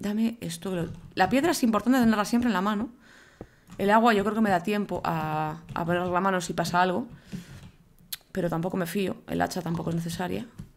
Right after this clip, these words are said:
A no ser que los ents por la noche se vuelvan violentos, que creo que no, que ya los había visto y no. Y estoy pensando en ir a casa a hacerme una espada de diamante en lo que se hace de noche y no se hace de noche. ¿Sabes? Así ya tengo un poquito mejor el tema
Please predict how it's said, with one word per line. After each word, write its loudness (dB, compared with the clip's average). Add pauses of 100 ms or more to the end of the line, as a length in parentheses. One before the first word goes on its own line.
A 6
no 6
ser 4
que 2
los 4
ents 0
por 2
la 6
noche 2
se -4
vuelvan 4
violentos, 0
que -10
creo 0
que -2
no, 0
que -10
ya -6
los -8
había -4
visto -4
y -4
no. -4 (1040)
Y 2
estoy 2
pensando 6
en 6
ir 6
a 4
casa 2
a 0
hacerme 4
una 6
espada 4
de 4
diamante 2 (420)
en 2
lo 4
que -10
se -6
hace 0
de 6
noche 4
y 4
no 2
se -6
hace -2
de 2
noche. 0 (1200)
¿Sabes? 2
Así 0
ya 6
tengo 4
un 2
poquito -2
mejor 2
el -2
tema 2